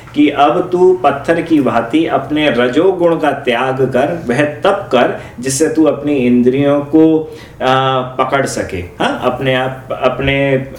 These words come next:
इंद्रियों को अपने मुट्ठी में रख सके, उसे काबू कर सके, नियंत्रित कर सके। अब जब इस बात की जब चर्चा हुई है,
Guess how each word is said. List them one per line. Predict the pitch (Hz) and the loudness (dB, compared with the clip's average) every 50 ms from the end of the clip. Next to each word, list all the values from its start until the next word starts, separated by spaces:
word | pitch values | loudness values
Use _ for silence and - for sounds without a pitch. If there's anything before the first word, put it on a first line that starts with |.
| - - | -6 -4
इंद्रियों | 135 139 147 147 156 156 160 160 156 156 156 151 | 0 2 2 2 2 2 2 0 2 0 0 0
को | 143 139 - 175 175 175 175 | -2 -2 0 0 2 2 2
अपने | - - 135 135 131 - 151 147 151 151 156 151 151 | 0 0 -2 -4 -4 -2 0 0 0 0 0 0 0
मुट्ठी | 147 139 131 135 131 - - 147 | 0 0 0 -2 -4 -4 0 2
में | 147 147 143 135 | 2 2 2 2
रख | 131 123 - | 0 -2 -2
सके, | - 123 113 107 113 117 | -4 -4 -4 -2 -2 -2
उसे | 117 113 123 117 | 0 0 -2 -2
काबू | 120 - 110 110 107 131 135 131 | -2 -2 -2 -2 0 0 0 -2
कर | 120 - 104 98 98 | 0 0 -2 -2 -2
सके, | - - 95 90 95 95 92 92 - - - - - - - - | -4 -4 -6 -4 -4 -4 -6 -6 -8 -14 -18 -18 -18 -18 -8 -4
नियंत्रित | 127 131 135 131 131 135 143 139 156 160 156 156 - | 0 0 2 0 0 -2 -2 0 2 2 2 0 0
कर | - 110 104 | -2 -2 -2
सके। | 98 - 104 98 95 104 98 92 - - - - - - - - | -2 -4 -6 -6 -2 -2 -4 -4 -4 -10 -18 -20 -18 -18 -10 -2
अब | - 139 151 147 - - - | 0 0 0 0 -2 -6 -2
जब | 131 160 180 180 143 | 2 2 2 2 2
इस | 156 180 - - 185 170 | 0 0 -2 -4 0 0
बात | 180 175 196 196 196 - - - | 2 2 2 0 -2 -6 -8 -4
की | 214 208 | 0 4
जब | 190 185 170 - | 4 4 2 0
चर्चा | - - 139 131 131 - 151 143 139 | -2 -2 -2 -2 0 0 0 0 2
हुई | 135 156 185 185 165 127 | 2 2 4 4 2 2
है, | 113 - | 0 -2